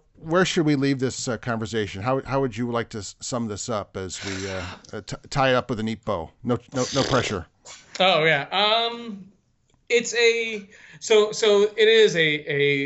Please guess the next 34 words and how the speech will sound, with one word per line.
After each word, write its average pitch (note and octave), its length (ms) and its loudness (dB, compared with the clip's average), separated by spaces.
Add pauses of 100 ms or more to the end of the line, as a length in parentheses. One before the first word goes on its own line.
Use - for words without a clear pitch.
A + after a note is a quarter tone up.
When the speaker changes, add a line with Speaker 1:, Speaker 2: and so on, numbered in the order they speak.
(120)
Speaker 2:
in D#3 80 -4
a C#3 60 -4
lot C#3+ 180 2
of C3+ 100 -2
ways, C3+ 220 -2
a C3 60 -6
very C3+ 260 0
hyper C3+ 380 -2
local B2+ 340 -2
story. C#3 580 2 (240)
You C#3+ 60 4
know, C#3+ 220 4
that, C#3 340 0
that, C3 480 -2
uh, C#3+ 40 -8
I A#2+ 260 -6
even C3+ 240 2
point C3+ 260 0
out C3+ 180 0
there C3 120 0
are B2+ 60 0
some D#3+ 360 2
things D#3+ 300 2
about C#3+ 280 2
this C#3+ 160 -2
story D3 360 4
that - 260 -2
only C#3+ 400 2
make C3 240 2
sense A#2+ 400 -6
in B2 140 -8
Frank A#2 260 -4
Rizzo's A#2 300 -6
Philadelphia. G#2+ 580 -4